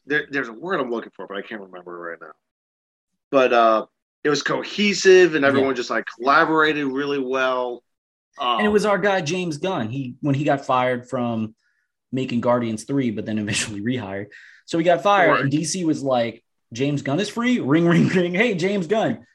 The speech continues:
Speaker 2: come over to D C, and you can make whatever film you want." And he was like,
Speaker 1: Yeah,
Speaker 2: "All right, I wanna
Speaker 1: help.
Speaker 2: make a Suicide."
Speaker 1: <laughs>
Speaker 2: Yeah, he was like, "Fuck yeah, I wanna make a Suicide Squad film." And that film was awesome. Um, I loved it. I thought it was, I,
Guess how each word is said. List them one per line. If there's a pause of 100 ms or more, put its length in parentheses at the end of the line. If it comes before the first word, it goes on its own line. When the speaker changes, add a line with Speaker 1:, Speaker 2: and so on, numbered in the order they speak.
(140)
Speaker 2:
come
over
to
D
C,
and
you
can
make
whatever
film
you
want."
And
he
was
like,
Speaker 1:
Yeah,
Speaker 2:
"All
right,
I
wanna
Speaker 1:
help.
Speaker 2:
make
a
Suicide."
Speaker 1:
<laughs>
Speaker 2:
Yeah,
he
was
like,
"Fuck
yeah,
I
wanna
make
a
Suicide
Squad
film."
And
that
film (340)
was
awesome. (180)
Um, (380)
I
loved
it.
I
thought
it
was, (220)
I,